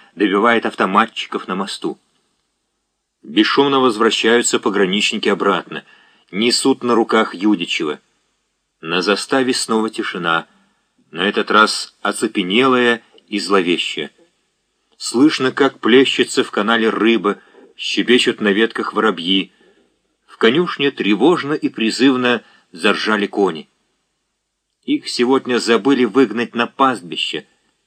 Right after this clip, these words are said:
Особенно неистовствует рыжий конь Усова. Усов услышал призывное ржание своего коня, что-то резко крикнул последний раз в телефонную трубку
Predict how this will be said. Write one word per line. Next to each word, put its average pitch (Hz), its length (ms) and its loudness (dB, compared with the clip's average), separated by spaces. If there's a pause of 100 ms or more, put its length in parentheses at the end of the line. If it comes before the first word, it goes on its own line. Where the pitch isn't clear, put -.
(300)
Особенно 156 760 4
неистовствует 131 960 2
рыжий 120 380 2
конь 110 420 0
Усова. 95 520 -4 (1500)
Усов 127 600 2
услышал 117 640 2
призывное 110 760 2
ржание 110 500 0
своего 101 400 2
коня, 110 440 -2 (1000)
что-то 110 480 0
резко 127 420 4
крикнул 120 560 0
последний 104 500 -2
раз 107 280 2
в - 80 -18
телефонную 98 520 0
трубку 117 540 0